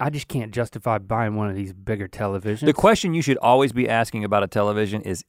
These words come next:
Speaker 2: "Is this too big?" Not, "Is this too small?" If you're asking, "Is this too small?"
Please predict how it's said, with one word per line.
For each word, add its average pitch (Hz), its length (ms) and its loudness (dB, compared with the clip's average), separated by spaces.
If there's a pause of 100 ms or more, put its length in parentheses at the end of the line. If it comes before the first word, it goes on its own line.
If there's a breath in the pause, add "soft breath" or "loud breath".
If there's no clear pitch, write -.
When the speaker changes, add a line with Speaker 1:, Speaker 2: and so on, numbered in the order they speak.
Speaker 2:
"Is 160 200 -2
this 294 140 -4
too 254 200 -4
big?" 240 340 0
Not, 120 600 2
"Is 110 180 0
this 95 160 -2
too - 160 -6
small?" 80 380 -4
If 123 160 -6
you're 208 100 6
asking, 180 400 2
"Is 143 200 0
this 147 120 0
too - 180 -2
small?" 127 440 4